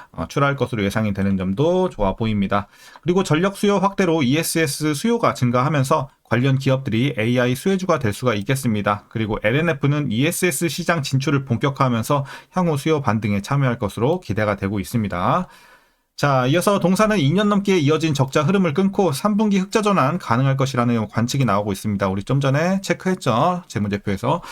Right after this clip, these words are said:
자, 고단가 하이니켈 제품 출하가 재개가 됐고요.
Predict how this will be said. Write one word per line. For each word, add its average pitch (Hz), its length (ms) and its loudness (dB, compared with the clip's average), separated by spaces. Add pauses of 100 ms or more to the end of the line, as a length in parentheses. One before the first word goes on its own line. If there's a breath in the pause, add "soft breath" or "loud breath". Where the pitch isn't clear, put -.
(280 loud breath)
자, 135 220 0
고단가 202 580 2
하이니켈 214 640 0
제품 143 340 0
출하가 196 400 0
재개가 127 420 0
됐고요. 117 500 -2